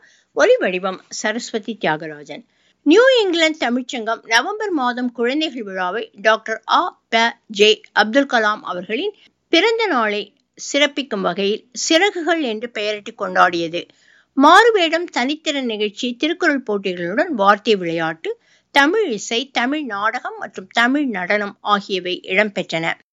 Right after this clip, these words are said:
பாஸ்டனின் இசை மற்றும் நடனப்பள்ளி ஒவ்வொன்றுக்கும் பத்து நிமிடம் அளித்து குழந்தைகளின் திறமைகள் மேடையேற்றப்பட்டன. ரூபா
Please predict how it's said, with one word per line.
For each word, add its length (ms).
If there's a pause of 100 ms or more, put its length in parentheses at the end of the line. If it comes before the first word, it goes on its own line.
(400)
பாஸ்டனின் 760
இசை 320
மற்றும் 360
நடனப்பள்ளி 640
ஒவ்வொன்றுக்கும் 640
பத்து 300
நிமிடம் 380
அளித்து 380 (400)
குழந்தைகளின் 600
திறமைகள் 560
மேடையேற்றப்பட்டன. 920 (520)
ரூபா 440